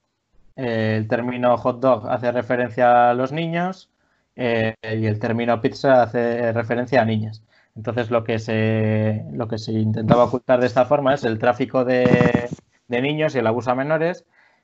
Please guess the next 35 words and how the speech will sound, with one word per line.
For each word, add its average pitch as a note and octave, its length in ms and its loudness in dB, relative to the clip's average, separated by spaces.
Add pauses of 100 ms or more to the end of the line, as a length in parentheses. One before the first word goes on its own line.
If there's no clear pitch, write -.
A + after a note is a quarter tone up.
(140)
con G#2+ 580 -2
presuntas A2+ 640 0
reuniones A#2+ 440 0
para A#2+ 200 2
comer, A#2 300 0 (600)
como, A2+ 560 -10 (400)
o - 60 -20
sea, A#2 140 -6
como A2 460 -2
su A2 120 -8
propio A2+ 220 -2
nombre A2 200 2
indica. A#2+ 440 -4 (680)
Entonces, A2+ 500 0
eh, A2+ 560 0
el A2+ 160 0
restaur-, A#2 400 0
hay C3 140 4
un C#3 80 0
restaurante C3+ 420 4
también C3+ 220 0
implicado D3+ 480 2
de C3+ 80 0
una A#2+ 160 2
persona A#2+ 440 0
que A#2+ 100 -2
está A#2 180 0
muy A#2+ 100 -2
relacionada A#2+ 540 0
con A#2 120 -2
el A2+ 60 -2
Partido A#2+ 320 2
Demócrata, C#3+ 640 0
que A2+ 240 -4
es A2+ 240 -8